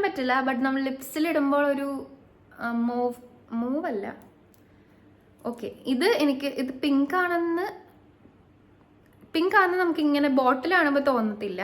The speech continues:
ആ, but ഇതൊരു പിങ്ക് ആണ്, ഒരു ന്യൂഡ് പിങ്ക് ആണ്. ഓക്കെ, ഒരു പീച്ചിഷ് പിങ്ക് ആയിട്ടുള്ള ഷെയ്ഡ്. ഇത് Just Herbs-ൻ്റെ, ആ, മാറ്റ് ലിപ്സ്റ്റിക്, റസ്റ്റി, റസ്റ്റ്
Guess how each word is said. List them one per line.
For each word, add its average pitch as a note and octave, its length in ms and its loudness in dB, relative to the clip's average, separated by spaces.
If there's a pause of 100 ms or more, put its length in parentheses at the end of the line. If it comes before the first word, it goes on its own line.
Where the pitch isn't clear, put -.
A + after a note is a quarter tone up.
(760)
ആ, - 80 -8 (100)
but B3 180 -6
ഇതൊരു C4 300 -4
പിങ്ക് A3+ 240 0
ആണ്, G#3 160 -2
ഒരു A3+ 60 -4 (140)
ന്യൂഡ് B3+ 400 0
പിങ്ക് G#3+ 300 -2
ആണ്. G3+ 160 -4 (1900)
ഓക്കെ, - 220 -16 (640)
ഒരു A3+ 120 -4 (160)
പീച്ചിഷ് A#3 640 -6 (140)
പിങ്ക് G#3 380 -2
ആയിട്ടുള്ള G3 360 -4 (600)
ഷെയ്ഡ്. B3 320 -2
ഇത് C#4 60 -2 (120)
Just B3 220 0 (100)
Herbs-ൻ്റെ, A#3 720 0 (400)
ആ, - 20 0 (480)
മാറ്റ് G3+ 320 -4 (840)
ലിപ്സ്റ്റിക്, - 420 -12 (140)
റസ്റ്റി, G#3 400 -6 (840)
റസ്റ്റ് A#3+ 300 -4